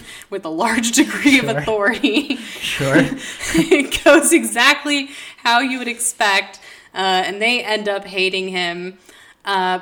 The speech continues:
Speaker 1: Brandon also loses crew members during critical missions against the insect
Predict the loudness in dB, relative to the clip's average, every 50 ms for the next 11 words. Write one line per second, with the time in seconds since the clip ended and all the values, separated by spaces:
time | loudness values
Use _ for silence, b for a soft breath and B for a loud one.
0 | -4 -4 -2 -2 -2 -2 -4 -6 -8 -6 -2 0 0 0 0 -2 -6 -6 -6 -6
1 | -6 -6 -6 -6 -6 -6 -6 -6 -6 -8 -8 -6 -4 -4 -4 -4 -6 -6 -6 -4
2 | -6 -6 -6 -6 -6 -6 -6 -6 -6 -8 -8 -6 -4 -4 -4 -4 -6 -8 -8 -6
3 | -4 -4 -4 -4 -2 -4 -4 -4 -6 -6 -8 -8 -10 -8 -8 -6 -6 -4 -4 -4
4 | -4 -6 -8 -8 -6 -6 -6 -6 -6 -8 -8 -10